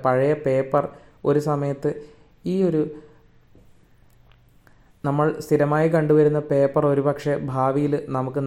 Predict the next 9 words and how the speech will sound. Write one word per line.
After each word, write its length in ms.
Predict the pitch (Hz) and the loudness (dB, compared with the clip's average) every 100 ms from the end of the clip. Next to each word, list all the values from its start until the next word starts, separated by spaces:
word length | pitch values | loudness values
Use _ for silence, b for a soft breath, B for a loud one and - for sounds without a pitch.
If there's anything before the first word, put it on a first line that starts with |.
| 127 | -4
നഷ്ടപ്പെട്ടേക്കാം 880 | 123 - 165 160 131 131 127 127 127 123 | -4 -2 0 0 -2 -4 -2 -6 -6 -6
എന്ന് 120 | 127 131 | -4 -2
തന്നെയാണ് 300 | 123 120 117 | -4 -4 -4
അർത്ഥം. 240 | 104 - - - b - | -6 -10 -16 -18 b -6
എന്തായാലും 360 | 139 165 165 170 151 | 2 4 4 0 -2
അത് 100 | 165 165 | 0 2
നന്മയ്ക്ക് 420 | 147 160 190 196 185 | 0 0 -2 0 0
വേണ്ടിയാണ് 440 | 160 160 160 143 147 | 0 0 0 0 -2
എന്ന് 140 | 143 | -4